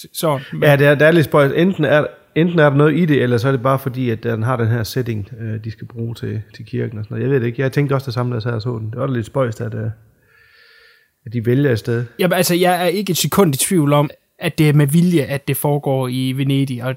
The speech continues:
Speaker 1: og der selvfølgelig er, øh, noget idé med det. Men, men man tænker bare som et rationelt menneske, altså herude i den virkelige verden, øh, virker det jo lidt
Speaker 2: Ja.
Speaker 1: skørt. <clears throat> Men, men det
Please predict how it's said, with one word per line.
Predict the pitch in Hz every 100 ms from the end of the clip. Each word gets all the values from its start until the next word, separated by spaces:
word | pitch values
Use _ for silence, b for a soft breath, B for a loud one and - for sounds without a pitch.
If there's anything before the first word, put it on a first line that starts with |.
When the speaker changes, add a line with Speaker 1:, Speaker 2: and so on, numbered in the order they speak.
| -
Speaker 1:
og | 135
der |
selvfølgelig | 131 139 151 147 135
er, | 131 135 127 127 - - 87 82 98 107
øh, | 104 127
noget | 151 151 143 170
idé | 160
med | 131 139
det. | 135 B B B
Men, | - 139 127
men | 143
man | 143
tænker | 135 165 180
bare | 147 151 147
som | 143 127
et | 131
rationelt | 185 208 143 131 127
menneske, | 131 127 127 - - 143
altså | 131
herude | 123 139 135
i | 127
den | 123
virkelige | 160 202 127 117
verden, | 120 123 131 - B B B -
øh, | 131 127 123 135
virker | 151 143 131
det | 127
jo |
lidt | 123
Speaker 2:
Ja. | 123
Speaker 1:
skørt. | - 139 120 B B B
<clears throat> | B 170
Men, | 185 170 151 160
men |
det | 165